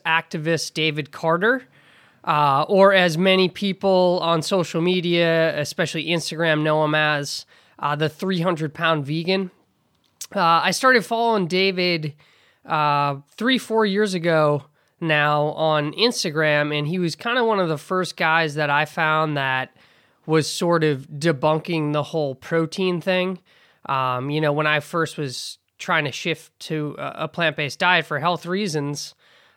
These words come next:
uh, there just weren't a ton of guys out there that were showing me you could still be manly, you could still have muscle, you could still, you know, n-, not only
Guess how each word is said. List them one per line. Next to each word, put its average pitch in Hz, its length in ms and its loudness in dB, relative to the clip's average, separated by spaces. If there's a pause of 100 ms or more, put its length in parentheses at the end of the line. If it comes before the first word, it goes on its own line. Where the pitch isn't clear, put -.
(140)
uh, 139 200 -2
there 160 160 -2
just 196 300 -2
weren't 196 240 0
a 165 60 -2
ton 196 240 -4
of 160 80 -4
guys 185 300 2
out 147 180 -2
there 143 240 -2
that 139 240 -2
were 135 360 -4 (280)
showing 170 360 2
me 160 120 2
you 151 160 -4
could 156 140 -4
still 190 280 0
be 175 140 -2
manly, 156 420 0
you 151 160 -4
could 147 160 -6
still 180 240 -4
have 160 120 -2
muscle, 156 420 -2
you 156 160 -4
could 151 180 -6
still, 165 580 0 (420)
you 151 140 0
know, 131 440 -2
n-, 185 200 -4
not 220 220 6
only 202 500 4